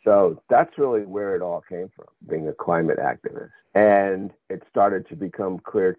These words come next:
to me and to the climate community, you know, around two thousand ten, that we were past the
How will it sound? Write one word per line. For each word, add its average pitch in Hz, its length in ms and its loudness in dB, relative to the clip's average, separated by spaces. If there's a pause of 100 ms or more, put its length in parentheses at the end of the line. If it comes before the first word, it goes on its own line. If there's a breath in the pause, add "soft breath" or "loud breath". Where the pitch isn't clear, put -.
to 101 80 -6
me 101 480 -2 (220)
and 98 200 -4
to 95 120 -2
the 92 80 0
climate 92 500 -4
community, 92 640 -4 (200)
you 135 80 -4
know, 123 120 0
around 131 240 -4
two 139 120 -10
thousand 113 500 -2
ten, 107 340 -10 (160)
that 107 380 -2
we 113 140 2
were 110 180 4
past 120 420 -6 (120)
the 104 80 -14